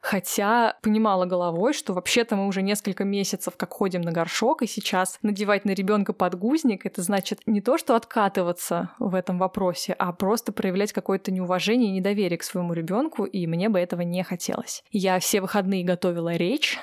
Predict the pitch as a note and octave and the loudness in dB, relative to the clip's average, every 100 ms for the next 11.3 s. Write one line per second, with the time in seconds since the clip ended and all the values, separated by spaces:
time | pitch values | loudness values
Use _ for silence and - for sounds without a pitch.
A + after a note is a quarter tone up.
0 | - A#3 A#3+ A3+ A3 G3+ - G#3+ G3+ G3 | -4 0 2 4 2 0 -4 0 0 0
1 | - F#3+ - G3 G3+ F3 - - E3+ - | -2 -2 0 0 0 0 -2 -4 -2 0
2 | A#3+ - F#3+ F#3 F#3+ A3+ B3+ - G3 F#3+ | 0 -2 -2 0 2 2 0 -2 -2 -2
3 | G3 - - F3+ F3+ E3+ B3 A#3+ F#3+ F#3 | -4 -4 -2 0 0 0 0 2 0 0
4 | F3+ F3 F3 - D#4+ A#3 - G#3 G3+ F3+ | 0 0 -2 0 0 0 0 -2 0 -2
5 | F3 G#3 G3 F3+ F3+ G#3 - - - G3+ | 0 -2 0 0 0 0 -4 -4 -2 0
6 | G3 F#3 - A#3 A3 F#3 F#3 G#3+ - G3 | 0 0 2 2 2 2 -2 -4 -2 0
7 | F#3+ F#3 F3+ G3+ F#3 F#3+ F#3 F#3 - F#3+ | 0 0 0 0 0 0 0 0 -2 -2
8 | G3 F3+ E3+ - - _ _ A3+ - A#3+ | 0 -2 -2 -4 -6 _ _ -2 0 0
9 | G#3+ F#3 F#3 F3 F#3 D4 A4 A4+ - - | 0 0 0 0 0 2 2 0 -8 -6
10 | - C#4+ B3+ G#3 G3+ B3+ A3 G#3 A#3+ - | 0 2 4 2 2 2 2 2 0 0
11 | G3 E3+ E3+ | 2 2 0